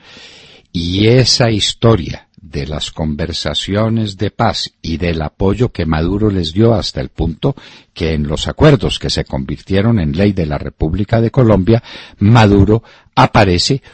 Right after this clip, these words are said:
como uno de los cuatro países que integran la comisión de seguimiento que sigue gobernando y legislando en Colombia.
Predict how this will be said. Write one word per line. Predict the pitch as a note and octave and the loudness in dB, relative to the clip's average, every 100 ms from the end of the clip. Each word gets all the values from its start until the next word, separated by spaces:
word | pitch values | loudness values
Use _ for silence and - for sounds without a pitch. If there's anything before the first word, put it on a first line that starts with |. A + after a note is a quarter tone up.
| _ | _
como | - C#3+ C3 G#2+ A2 | 4 6 8 8 6
uno | A2 A#2 | 6 4
de | G#2+ | 2
los | F2 D#2 | 0 -2
cuatro | - A2 G#2+ - G#2+ | 0 2 4 2 -2
países | - E2 F2 F#2 - G2 | -2 -2 0 0 -4 -6
que | - | -6
integran | D#2 D2+ F#2 F#2 F#2+ | -8 -4 -4 -4 -4
la | F2 D2+ | -6 -8
comisión | D2 C#2+ - E2 | -8 -8 -8 -8
de | E2 | -8
seguimiento | F2 D2 C#2+ C2+ D#2 D#2 - | -8 -8 -6 -4 -4 -4 -6
que | D2+ C#2 | -6 -6
sigue | - D#2 D#2+ | -6 -4 -4
gobernando | D#2 C#2+ C2+ C2+ C#2+ D2 | -2 -2 -2 -6 -10 -8
y | D#2 | -10
legislando | C2+ C2+ C2+ - C#2 C#2 C#2 C2 A1 | -10 -12 -16 -16 -14 -12 -12 -14 -18
en | A1 | -20
Colombia. | - G1+ G1+ - - - | -18 -16 -16 -18 -20 -20